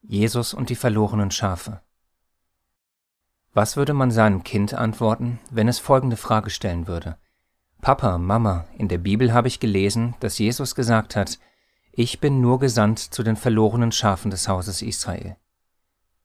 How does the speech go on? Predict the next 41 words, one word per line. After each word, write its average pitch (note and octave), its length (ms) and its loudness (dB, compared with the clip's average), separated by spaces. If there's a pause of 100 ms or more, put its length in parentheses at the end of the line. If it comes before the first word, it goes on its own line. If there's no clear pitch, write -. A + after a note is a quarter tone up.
(140)
Wenn G2+ 160 4
Jesus A2+ 480 2
nur C#3+ 200 2
zu - 140 -6
den B2+ 140 4
verlorenen B2+ 520 2
Schafen A#2+ 400 2
des G2+ 180 -2
Hauses G#2 340 0
Israel G#2+ 420 0
gesandt F#2 380 -2
ist, - 320 -6 (440)
wer A#2 160 6
sind B2 240 2
dann C3 120 2
diese G2 240 -2
Schafe? F2+ 500 -6 (360)
Könnt G2 300 0
ihr B2 100 4
mir A2 80 4
das A2 160 0
bitte A#2+ 260 0
genauer A2 360 6
erklären, G#2 460 2 (420)
weil G#2 100 2
ich G#2 100 -2
verstehe C3+ 320 2
das B2 220 0
nicht. - 340 -6 (600)
Erst - 260 -2
recht C3 260 2
nicht, - 380 -4
weil F2+ 200 0
ihr A2 120 4
mir C3+ 100 6
doch B2 160 2
immer C#3+ 300 4
vom A#2+ 260 2
neuen A#2 320 8
Bund C3+ 240 4
erzählt, - 500 2